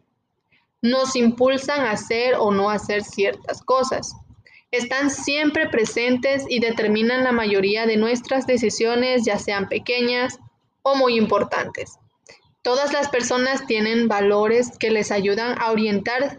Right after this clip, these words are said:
sus vidas, motivo por el cual, eh, es importante que tomemos nuestro papel en serio de... Eh, ayudar al desarrollo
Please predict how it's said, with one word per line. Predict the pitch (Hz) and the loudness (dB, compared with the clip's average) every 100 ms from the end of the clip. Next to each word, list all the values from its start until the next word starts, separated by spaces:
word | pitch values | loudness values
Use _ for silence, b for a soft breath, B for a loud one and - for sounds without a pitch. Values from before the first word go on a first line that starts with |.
| - | -14
sus | - 254 226 | -4 -2 0
vidas, | 208 233 208 196 190 - - _ _ _ _ _ | -2 -2 -2 -2 -6 -16 -20 _ _ _ _ _
motivo | 269 285 285 294 302 | -2 0 0 0 2
por | 285 | 2
el | 214 214 | 0 -2
cual, | - 226 233 226 - _ - | -2 0 0 -2 -4 _ -8
eh, | 214 208 202 196 196 - - | -4 -2 0 0 -2 -6 -12
es | - 233 254 | -4 -2 0
importante | 247 214 220 214 220 233 | 0 0 0 -2 0 0
que | 220 | -2
tomemos | 190 190 196 202 208 208 214 - B B B - | -2 0 0 0 2 2 0 -4 B B B -2
nuestro | 277 302 302 | 0 0 0
papel | 247 214 214 208 | 0 -2 0 -2
en | - 220 214 | 0 0 0
serio | 233 226 226 226 226 | 0 0 2 2 0
de... | 208 208 208 208 214 220 196 - | -2 -2 0 0 0 -2 -2 -2
Eh, | 196 196 190 190 180 - _ _ - | 0 0 0 -2 -4 -8 _ _ -4
ayudar | 254 240 233 233 - | 0 0 0 -2 -2
al | 240 240 | -2 0
desarrollo | 254 233 226 226 226 247 | 0 0 2 2 2 2